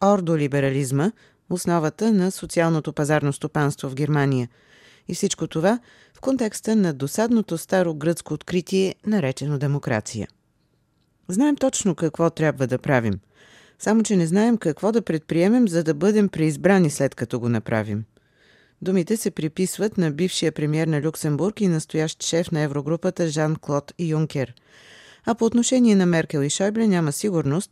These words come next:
че знаят какво трябва да се прави. Но дори и да го знаеха, проблемът си остава, щом някъде в Европа се провеждат избори. Хроничното затруднение на политиците се състои в това — да успеят да казват неприятните истини на хората,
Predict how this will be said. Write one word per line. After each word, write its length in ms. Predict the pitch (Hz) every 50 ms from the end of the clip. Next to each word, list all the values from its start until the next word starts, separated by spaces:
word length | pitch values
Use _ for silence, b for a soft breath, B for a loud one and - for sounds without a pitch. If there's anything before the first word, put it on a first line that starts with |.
| _ _ _
че 160 | - - 214
знаят 480 | 208 185 180 160 127 110 104 - - -
какво 340 | - - 127 - - 123 117
трябва 320 | - 131 120 117 113 117
да 100 | 110 113
се 140 | 117 - 120
прави. 340 | - - 127 117 113 113 104 b b b b b b b b b b b b -
Но 80 | 170 165
дори 220 | 143 156 151 151
и 40 | 143
да 100 | 147 135
го 100 | 135 147
знаеха, 380 | 151 190 214 220 220 - 254
проблемът 440 | 240 - 254 190 156 151 135 139 135
си 100 | - -
остава, 440 | 139 - - - 156 156 156 180 185
щом 400 | 185 - - - 143 151 151 - - _
някъде 480 | - 170 165 156 160 - - 196 175 196
в 120 | - -
Европа 360 | 170 139 143 147 151 - - 180
се 140 | - 170
провеждат 600 | - - 143 135 143 143 143 127 - 131 - - -
избори. 480 | 180 170 151 139 127 123 120 113 110 95 - _ _ _ _ _ _ _ _ _ _ _ _ _ _ _ _ _ -
Хроничното 720 | - - 190 196 202 220 220 - - 202 170 151 - 151
затруднение 680 | 143 143 165 160 - 170 175 165 175 165 160 156 143 143
на 80 | 147 143
политиците 680 | - - 160 156 160 151 - 196 190 - 220 - 247 226
се 180 | - - 180
състои 400 | 156 - 156 151 - - 156 156
в 60 | 156
това — 320 | - - 170 160 180 180 170 B B B B B B B B B B B B B -
да 120 | 160 180
успеят 480 | 175 175 - - 233 233 226 202 180 156
да 120 | 160 160
казват 460 | - - 175 165 160 156 156 143 -
неприятните 580 | 147 143 - 156 156 151 156 - 160 139 - 151
истини 360 | 151 - - - 143 143 143
на 100 | 135 135
хората, 540 | 139 - 180 190 202 208 - - 220 233